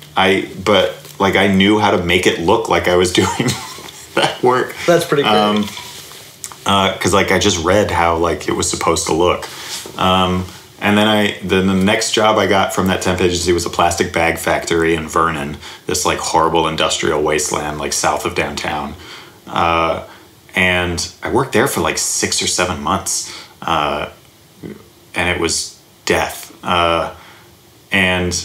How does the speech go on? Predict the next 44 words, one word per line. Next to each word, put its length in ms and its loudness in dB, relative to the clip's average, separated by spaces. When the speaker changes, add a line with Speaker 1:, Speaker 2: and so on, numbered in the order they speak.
Speaker 1:
at 220 2
that 200 0
time, 540 2
when 100 2
I 80 2
got 220 2
that 240 2
job, 240 2
I 60 2
was 140 2
also 360 2
working 280 0
nights 360 0
at 160 -4
the 240 0
Palladium 420 2
in 60 -6
the 80 -4
Wiltern, 480 -2
the, 100 -8
the, 240 -4
the 80 -4
concert 420 -2
venues 320 -6
here. 260 -6
And 100 -2
that 80 2
was 140 0
kinda 220 0
cool 280 0
because 280 -2
I 60 2
saw 260 2
every 260 -2
concert 400 0
that 140 -8
came 180 -4
through 220 0
L 160 0
A 160 -2
for 340 -4
almost 380 -4
a 40 -2
year. 300 -4